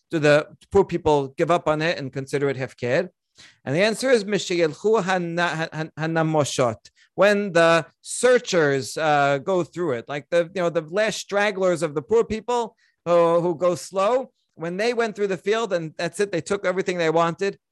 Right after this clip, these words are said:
everything else is, uh, hef-, uh, hefker. And bepedet ubeolelot, uh, that's regarding those three. How about regarding these two laws?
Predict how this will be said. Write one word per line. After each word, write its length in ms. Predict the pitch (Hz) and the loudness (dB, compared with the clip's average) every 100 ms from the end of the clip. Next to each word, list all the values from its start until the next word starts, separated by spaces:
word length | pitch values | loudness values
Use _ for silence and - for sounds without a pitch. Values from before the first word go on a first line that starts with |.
| _ | _
everything 400 | 190 202 196 147 | -4 -4 -4 -2
else 340 | 131 127 - - | -2 -4 -8 -2
is, 400 | 185 143 135 - _ _ _ - | 2 2 0 -10 _ _ _ -2
uh, 240 | 143 135 | 0 0
hef-, 280 | 131 143 - - | -2 -6 -10 -12
uh, 300 | 113 135 135 | -4 -2 -2
hefker. 500 | 135 127 131 95 92 _ _ - _ | -2 -4 -8 -8 -10 _ _ -20 _
And 280 | - 156 147 | 0 0 2
bepedet 400 | 156 180 185 240 | 2 2 2 4
ubeolelot, 800 | 202 160 151 165 147 127 139 185 _ _ _ | 4 0 2 2 2 2 0 -2 _ _ _
uh, 220 | 156 151 | -2 0
that's 260 | 151 190 202 | 0 -2 -2
regarding 320 | 214 175 175 | -4 -2 0
those 240 | 160 180 - | 0 0 -4
three. 300 | 120 101 - _ | -14 -14 -16 _
How 120 | 175 | -2
about 280 | 202 214 196 | 2 4 4
regarding 640 | 180 175 180 180 165 165 | 0 2 2 2 -2 -4
these 280 | 156 208 - | -6 -8 -10
two 340 | - 247 247 | -6 -2 2
laws? 480 | 190 160 143 135 170 | 4 6 6 4 -2